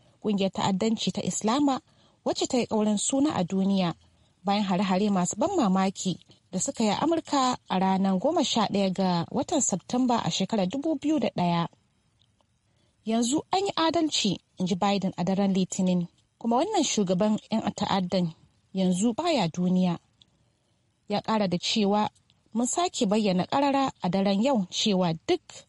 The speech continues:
tsawon lokaci, ko a ina ka ɓoye, idan kuna barazana ga mutane, Amurka za ta nemo ku ta kuma kashe ku." Amurka ta mamaye Afghanistan jin kaɗan bayan harin nan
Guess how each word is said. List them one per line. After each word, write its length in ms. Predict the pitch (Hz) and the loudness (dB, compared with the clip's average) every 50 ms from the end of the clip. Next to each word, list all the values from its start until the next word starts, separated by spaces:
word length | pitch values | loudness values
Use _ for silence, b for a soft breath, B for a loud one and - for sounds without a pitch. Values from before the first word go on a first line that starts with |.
| _ _ _ | _ _ _
tsawon 320 | - - 277 294 285 277 | -4 0 0 2 2 2
lokaci, 640 | 269 285 277 277 - 175 - - - - 175 165 - _ - _ _ _ _ _ _ | 2 2 2 0 -2 -4 -2 -2 -2 -2 -2 -4 -6 _ -20 _ _ _ _ _ _
ko 140 | - - 359 | -4 0 0
a 100 | - - | 2 2
ina 280 | - - 202 196 190 190 | 2 2 0 0 0 -2
ka 100 | - - | -4 -4
ɓoye, 440 | - 202 196 208 202 190 175 170 160 b b b b b | -4 0 0 2 2 2 0 -2 -4 b b b b b
idan 220 | - 180 190 202 202 | -4 -2 -2 -2 -2
kuna 240 | - 233 214 185 170 | -2 0 0 0 0
barazana 500 | 175 175 180 175 165 233 247 269 277 262 | 0 0 0 0 0 0 0 2 2 0
ga 120 | 202 190 | 0 0
mutane, 560 | 185 202 202 - 214 190 170 185 220 285 320 - _ - _ _ _ | 0 0 0 0 0 0 2 2 0 0 -2 -6 _ -20 _ _ _
Amurka 520 | - 226 220 220 - - 220 196 - - | -2 -2 -2 -2 -2 -2 0 0 0 0
za 160 | 156 214 349 403 | 0 0 -2 0
ta 120 | - 285 | 0 0
nemo 340 | 214 196 190 185 190 190 196 | 2 2 2 2 2 2 0
ku 180 | - - 180 170 - - - | 0 -2 -4 -4 -4 -6 -8
ta 80 | 175 | -6
kuma 200 | - - 202 202 | -4 -2 -2 -2
kashe 380 | - - 214 - - - 180 160 | 0 -2 -2 -2 0 -2 -2 -4
ku." 240 | - _ 175 170 160 - _ _ _ _ _ _ _ _ _ _ _ _ _ _ _ _ _ _ _ _ _ _ _ _ _ - | -4 _ -8 -8 -8 -10 _ _ _ _ _ _ _ _ _ _ _ _ _ _ _ _ _ _ _ _ _ _ _ _ _ -6
Amurka 540 | - 277 359 453 415 - - 269 208 - - | -4 -2 -2 -2 -4 -2 -2 -2 -2 -2 -2
ta 160 | - 262 302 | -2 0 0
mamaye 400 | 320 330 349 392 381 302 269 262 | 2 2 0 2 2 2 2 2
Afghanistan 720 | - 180 160 - 208 202 208 196 196 - - - 185 175 | 0 -4 -4 -2 -2 0 0 0 0 -2 -2 -2 -2 0
jin 180 | 160 - 220 208 | 0 -2 -4 -2
kaɗan 400 | - 170 - - 247 269 269 262 - _ _ _ | -2 -4 -2 0 0 0 0 0 -6 _ _ _
bayan 240 | 208 220 220 220 220 | 0 0 2 0 0
harin 340 | - - 359 381 269 208 190 | 0 0 2 2 4 4 4
nan 240 | 185 180 185 - | 4 2 2 0